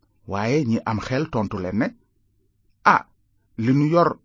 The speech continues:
du doy ngir nun ak yéen, te ngeen a dem ca jaaykat ya jëndi." Bi nga xamee ne dem nañu jëndi, borom séet ba agsi. Ñi amoon diwlin ci seeni làmp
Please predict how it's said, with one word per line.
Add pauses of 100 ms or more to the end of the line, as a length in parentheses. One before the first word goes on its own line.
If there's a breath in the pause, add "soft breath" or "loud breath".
du
doy
ngir
nun
ak
yéen, (540)
te (100)
ngeen
a
dem
ca
jaaykat
ya
jëndi." (1500)
Bi
nga
xamee
ne
dem
nañu
jëndi, (720)
borom
séet
ba
agsi. (1080)
Ñi (120)
amoon
diwlin
ci
seeni
làmp